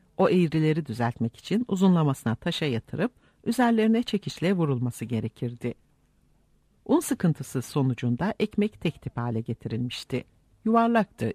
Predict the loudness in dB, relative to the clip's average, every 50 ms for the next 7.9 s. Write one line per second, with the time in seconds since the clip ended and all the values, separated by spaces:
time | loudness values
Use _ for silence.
0 | -2 -2 0 0 0 0 -2 -2 -4 -4 -4 -2 -2 -2 -4 -6 -6 -8 -8 -10
1 | -10 -10 -10 -10 -12 -12 _ _ _ _ _ 0 0 0 0 0 0 0 0 0
2 | -2 -4 -4 -2 2 4 4 4 4 2 0 0 -2 -2 -2 -4 -2 -2 -2 -2
3 | -2 -2 -2 -2 -4 -6 -8 _ -8 -8 -8 -8 _ _ _ _ _ _ _ _
4 | _ _ _ _ _ _ _ _ _ _ _ _ _ _ _ _ _ _ _ _
5 | -4 -4 -4 -2 -2 -2 0 0 -2 -2 -2 -2 -4 -2 0 -2 -2 0 0 -2
6 | -2 0 -2 -2 -2 -2 0 2 2 2 2 0 -2 -2 -2 -2 -4 -4 -4 -4
7 | -4 -2 -2 0 2 4 4 4 4 2 0 0 -2 -6 -8 -6 -6 -6